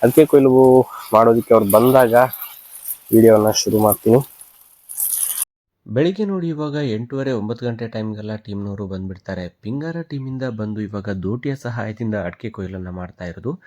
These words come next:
Speaker 2: ಅದಕ್ಕೋಸ್ಕರ ಇಲ್ಲಿ ನಾಲ್ಕು ಜನ ದೋಟಿಯಲ್ಲಿ ಕೊಯ್ಲನ್ನ ಮಾಡ್ತಾರೆ, ಹಾಗೆ ನಾಲ್ಕು ಜನ ಕ್ಯಾಚ್ ಕೂಡ ಹಿಡಿತಾರೆ ಗೊನೆಯನ್ನ ಬೀಳೋವಾಗ. ಕೊಯ್ಲು ಮಾಡಿರೋ ಗೊನೆಗಳನ್ನ ಲೆಕ್ಕ ಹಾಕೋದಿಕ್ಕೆ ಹಾಗೇನೆ ಟೀಮನ್ನ ನಿಭಾಯಿಸೋದಿಕ್ಕಂತ ಒಬ್ರು ಮ್ಯಾನೇಜರ್ ಕೂಡ ಇರ್ತಾರೆ. ಟೋಟಲ್ ಆಗಿ ಒಂಬತ್ತು ಜನ ಇವರು ಗಾಡಿನಲ್ಲಿ ಬಂದು ಅಡಿಕೆ ಕೊಯ್ಲನ್ನ ಮುಗಿಸ್ಕೊಟ್ಟು ಹೋಗ್ತಾರೆ.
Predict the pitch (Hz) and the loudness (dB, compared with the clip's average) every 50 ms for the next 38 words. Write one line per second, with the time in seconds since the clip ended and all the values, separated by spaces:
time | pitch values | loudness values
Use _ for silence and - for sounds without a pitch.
0 | - _ _ _ _ _ - 113 - - 202 196 - - 185 175 170 160 160 165 | -20 _ _ _ _ _ -20 -14 -10 -8 -8 -8 -6 -6 -4 -4 -4 -4 -4 -4
1 | 156 127 104 95 123 147 147 160 139 143 139 143 135 120 117 110 110 110 117 117 | -4 -2 -4 -4 -4 -6 -8 -8 -6 -4 -4 -4 -4 -4 -4 -6 -6 -6 -6 -6
2 | 113 107 107 113 117 113 - - 101 98 104 101 101 98 95 95 95 95 - - | -6 -6 -6 -6 -8 -8 -6 -6 -6 -6 -4 -6 -4 -4 -4 -4 -6 -6 -6 -8
3 | 95 98 95 92 90 90 87 98 98 90 87 92 104 110 - - 123 123 120 120 | -8 -6 -6 -8 -10 -12 -10 -10 -10 -10 -8 -8 -10 -10 -12 -12 -12 -10 -10 -10
4 | 113 110 - - 90 107 110 - - - 104 101 92 90 90 95 90 _ - 87 | -10 -12 -10 -10 -10 -10 -10 -12 -12 -10 -8 -8 -8 -8 -8 -10 -10 _ -12 -10
5 | 87 92 95 87 92 90 92 95 92 90 90 87 87 90 92 92 87 87 85 87 | -8 -8 -8 -8 -8 -8 -6 -6 -6 -8 -8 -10 -10 -8 -8 -8 -8 -8 -10 -12
6 | 101 135 175 175 _ - _ _ _ _ _ _ _ - - 151 185 214 220 214 | -12 -14 -14 -16 _ -20 _ _ _ _ _ _ _ -6 -4 -2 -2 -2 -2 -2
7 | 214 202 185 185 185 180 156 135 127 123 135 139 143 143 139 135 139 135 135 131 | -2 -2 -2 -2 -4 -4 -4 -4 -4 -2 -2 -2 0 0 0 -2 -2 -4 -6 -6
8 | 113 107 - - 127 123 113 - 120 113 113 113 - 123 117 110 107 101 104 104 | -6 -8 -8 -8 -10 -10 -8 -8 -10 -10 -10 -12 -10 -8 -8 -6 -6 -8 -8 -8
9 | 110 110 107 107 104 101 - - 101 101 101 101 101 98 95 98 98 101 107 123 | -8 -8 -6 -6 -6 -6 -8 -8 -8 -6 -6 -6 -6 -6 -6 -6 -6 -4 -4 -6
10 | 139 - 147 127 123 123 - 117 113 123 113 104 98 98 98 92 90 90 92 104 | -6 -6 -8 -10 -10 -10 -12 -10 -8 -8 -8 -8 -8 -8 -10 -10 -8 -8 -8 -8
11 | 101 107 104 - _ 98 95 92 90 90 _ - 92 92 90 90 - 117 156 170 | -10 -10 -12 -12 _ -10 -10 -10 -10 -10 _ -14 -12 -12 -12 -12 -10 -12 -12 -10
12 | 190 175 170 165 165 165 147 117 104 110 120 135 147 - 143 123 123 123 113 120 | -12 -12 -12 -10 -8 -8 -8 -8 -8 -8 -8 -8 -10 -10 -12 -12 -10 -10 -8 -6
13 | 117 113 104 104 104 101 - 98 95 98 98 101 98 98 98 92 98 95 92 98 | -6 -6 -6 -8 -8 -8 -8 -8 -8 -8 -8 -10 -8 -10 -10 -10 -12 -12 -12 -12
14 | 101 98 90 87 - - 90 - - 95 92 92 90 95 90 90 87 90 92 - | -10 -10 -12 -12 -14 -18 -18 -14 -12 -12 -12 -12 -12 -14 -14 -12 -12 -14 -16 -18
15 | _ _ 95 92 - 92 87 87 - _ - 87 - 92 120 170 _ | _ _ -18 -16 -16 -16 -18 -18 -18 _ -18 -16 -14 -14 -14 -16 _